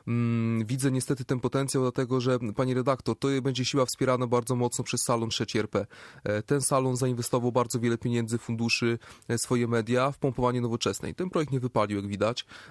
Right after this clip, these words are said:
E, dekompozycja Nowoczesnej zakończyła się w momencie, e, wylotu pana Petru na Maderę,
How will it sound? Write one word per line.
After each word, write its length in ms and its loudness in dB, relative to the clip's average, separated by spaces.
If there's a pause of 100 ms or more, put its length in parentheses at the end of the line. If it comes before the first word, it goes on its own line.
(100)
E, 40 0 (640)
dekompozycja 560 0
Nowoczesnej 680 0
zakończyła 520 0
się 200 -2
w 20 -6
momencie, 540 0 (300)
e, 100 2
wylotu 300 2
pana 200 2
Petru 280 0
na 60 2
Maderę, 180 0